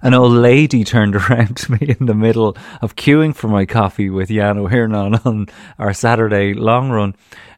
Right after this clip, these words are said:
uh, and started coaching us, started telling us <laughs> that we were doing it all wrong. She literally met us thirty seconds earlier. But by and large, one of the pieces of advice that I keep hearing is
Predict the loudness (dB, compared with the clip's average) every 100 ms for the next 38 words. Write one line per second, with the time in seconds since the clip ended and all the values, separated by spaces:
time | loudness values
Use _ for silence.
0 | -6 -4 -2 -4 -4 -2 -4 -4 -4 2
1 | 2 2 -2 -6 -8 -8 -6 -6 -10 -2
2 | -2 0 -2 -4 -12 -14 _ -8 -8 -8
3 | _ 0 2 2 2 0 0 0 2 4
4 | 4 2 4 2 0 -6 -10 -10 -10 -8
5 | 0 2 2 0 2 0 0 -2 0 0
6 | -2 -10 -6 -2 -2 -4 -4 -4 -4 -4
7 | -6 -10 -20 _ _ -20 -20 -6 -6 -6
8 | -10 -2 -2 0 -2 -4 -4 -4 -6 -8
9 | -8 -8 -8 -8 -10 -10 -8 -6 -6 -6
10 | -6 -8 -8 -6 -6 -8 -14 -12 -12 -10
11 | -14 -14 -8 -6 -6 -10 -12 -8 -6 -8
12 | -10 -12 -16 _ _ _ _ _ _ -10
13 | -6 -6 -6 -8 -10 -14